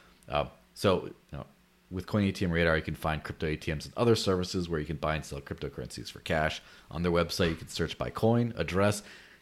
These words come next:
if an A T M supports selling as well as buying, and you can also search by geo area.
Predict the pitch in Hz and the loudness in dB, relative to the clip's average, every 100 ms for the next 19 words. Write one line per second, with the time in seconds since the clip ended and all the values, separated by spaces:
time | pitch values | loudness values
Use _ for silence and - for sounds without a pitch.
0 | - 139 139 123 120 117 101 98 104 92 | 2 2 6 4 4 4 2 0 0 0
1 | - 95 90 80 82 110 101 - 78 78 | 2 2 2 0 4 6 6 4 0 0
2 | 78 76 85 87 87 80 80 - 78 - | -2 -4 -4 -4 -4 -6 -6 -6 -6 -4
3 | 67 67 80 76 67 55 60 50 - | -4 -2 0 0 0 -2 -6 -8 -14